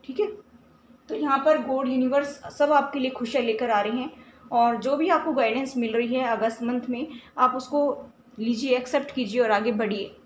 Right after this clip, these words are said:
एंजल नंबर के माध्यम से आपको क्या बताना चाहते हैं,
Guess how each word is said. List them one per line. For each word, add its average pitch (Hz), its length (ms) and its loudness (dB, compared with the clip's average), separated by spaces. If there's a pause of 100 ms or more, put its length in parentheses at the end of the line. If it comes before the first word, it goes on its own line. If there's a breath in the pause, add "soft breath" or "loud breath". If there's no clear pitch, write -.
(1900)
एंजल 285 360 0
नंबर 277 280 2
के 285 140 -2
माध्यम 254 360 0
से 269 180 -4
आपको 226 240 -2
क्या 254 220 0
बताना 202 320 -4
चाहते 196 380 -8
हैं, - 340 -12